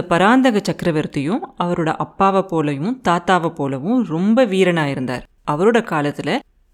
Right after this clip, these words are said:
கன்னியாகுமரியில இருந்து கிருஷ்ணா நதி வரைக்கும் சோழ நாட்டுக்குள்ள அடங்குச்சான். இவரோட காலத்துல தான்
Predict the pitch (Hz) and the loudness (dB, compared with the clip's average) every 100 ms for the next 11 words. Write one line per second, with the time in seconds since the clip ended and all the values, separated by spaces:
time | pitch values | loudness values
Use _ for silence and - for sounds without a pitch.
0 | _ - 202 285 285 226 180 156 143 143 | _ 2 4 6 4 2 2 2 0 0
1 | 170 262 202 226 247 269 247 165 165 151 | -2 0 -2 0 4 4 4 4 0 -2
2 | 147 254 311 - 226 233 202 156 - 123 | -2 -2 -4 0 4 4 2 0 -4 -6
3 | 151 - 202 180 - - _ _ _ _ | -4 -2 -2 -2 -4 -12 _ _ _ _
4 | _ - 196 233 285 269 269 165 143 147 | _ -4 2 4 4 4 4 0 0 -2
5 | 139 143 | -2 -2